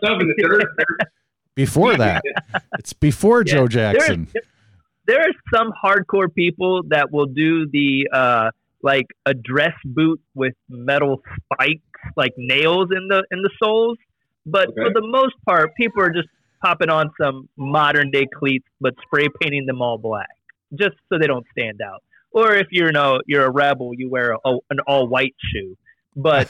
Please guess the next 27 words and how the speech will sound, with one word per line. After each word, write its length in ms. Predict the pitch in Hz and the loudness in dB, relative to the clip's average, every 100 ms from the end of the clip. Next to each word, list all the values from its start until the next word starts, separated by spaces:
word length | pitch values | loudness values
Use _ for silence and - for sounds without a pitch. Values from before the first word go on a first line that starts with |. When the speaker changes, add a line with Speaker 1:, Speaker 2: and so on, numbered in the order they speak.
| - | -4
Speaker 2:
you 60 | 175 | -4
know, 560 | - 139 123 113 101 | 0 0 0 0 -2
Speaker 3:
<laughs> 20 | |
Speaker 2:
it's, 300 | 147 - - | -2 -4 -2
uh, 440 | 139 127 - 92 92 _ _ - | 0 2 0 -6 -16 _ _ -2
that's, 180 | 196 - - | -2 -4 -2
that's 220 | 226 226 | 0 0
pretty 180 | 285 247 | -2 0
much 180 | 214 - | 0 0
what 100 | 170 | 0
we're 100 | 160 | 0
working 400 | 147 165 170 139 | 2 0 0 -4
with. 200 | 123 123 - | -2 -4 -4
I 60 | 135 | -4
mean, 280 | 139 139 147 | -4 -6 -2
most 220 | 165 202 | -2 -2
of 80 | 196 | -4
the 60 | 160 | -2
uniforms 540 | 156 170 160 131 127 | -2 -2 -4 -6 -4
are 60 | 123 | -4
based 320 | 117 131 135 139 | -2 -4 -2 -4
off 140 | 123 | -4
of 120 | 127 120 | -6 -6
actual 400 | 127 127 - 123 - | -4 -4 -8 -12 -8
teams 260 | 147 135 123 | -8 -6 -2
that 160 | 123 117 | -2 -2
existed. 600 | 117 127 175 - 220 | -4 -4 -4 -2 0